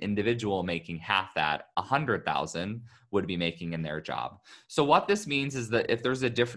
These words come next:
disproportionate level of income between you and your spouse, that's going to affect the taxes that you need to be sa-, that you need to be paying. So if you're the higher income earner,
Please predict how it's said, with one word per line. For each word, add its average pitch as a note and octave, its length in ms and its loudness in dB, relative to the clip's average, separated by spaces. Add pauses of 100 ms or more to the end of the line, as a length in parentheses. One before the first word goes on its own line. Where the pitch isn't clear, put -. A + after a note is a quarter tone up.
(140)
disproportionate C3 800 0
level G#2 260 2
of G2+ 60 0
income G2+ 320 0
between F#2+ 320 -4
you F#2 120 -4
and F#2 100 -4
your F2 100 -4
spouse, A#2+ 540 0 (280)
that's A2 340 4
going A2+ 300 -2
to A#2+ 180 0
affect F#2+ 480 0
the F#2 80 -2
taxes E2 520 -4
that E2 140 -8
you E2 100 -8
need D#2 120 -10
to E2 40 -10
be D2+ 140 -10
sa-, - 160 -8 (420)
that F2+ 140 -4
you F2 160 -4
need E2 200 -4
to - 60 -16
be D2+ 100 -6
paying. C2 400 -6 (320)
So C3 180 4
if A#2+ 140 2
you're B2+ 160 4
the B2+ 80 2
higher A#2 520 4
income C#3 400 0
earner, D#3 480 0